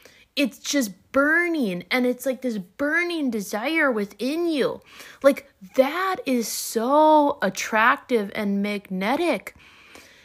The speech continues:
And I had, you know, um, a really great,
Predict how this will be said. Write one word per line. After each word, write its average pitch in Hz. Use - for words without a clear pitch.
And 240
I 247
had, 247
you 233
know, 214
um, 196
a 226
really 233
great, 220